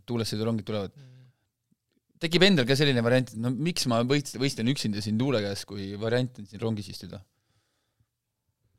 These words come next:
Speaker 2: Mul, mul pole kunagi tulnud, et ma teen iseendale ja vaata, kui sa ikkagi lõpus tead, vaata, <laughs> siis noh, see ongi nagu iseenda natuke petmine, on ju.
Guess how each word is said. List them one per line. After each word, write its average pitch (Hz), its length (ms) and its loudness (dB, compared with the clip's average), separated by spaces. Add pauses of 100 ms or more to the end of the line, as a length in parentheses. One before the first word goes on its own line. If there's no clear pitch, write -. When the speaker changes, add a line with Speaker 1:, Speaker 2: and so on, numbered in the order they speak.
(160)
Speaker 2:
Mul, 165 400 0
mul 185 180 6
pole 143 160 4
kunagi 127 300 -2
tulnud, 120 240 -8
et - 80 -20
ma 147 160 0 (240)
teen 143 240 0
iseendale 160 640 -2
ja 120 160 -4
vaata, 135 240 -6
kui 147 100 -4
sa 147 140 0
ikkagi 131 340 -6
lõpus 143 440 -2 (800)
tead, 135 260 4
vaata, 110 400 -12 (160)
<laughs> - 160 -20
siis 123 180 -10
noh, 127 460 -16
see 139 160 -10
ongi 131 240 -12
nagu 139 160 -4
iseenda 135 400 -2
natuke 123 400 -8
petmine, 123 480 -10
on 117 160 -14
ju. 113 60 -16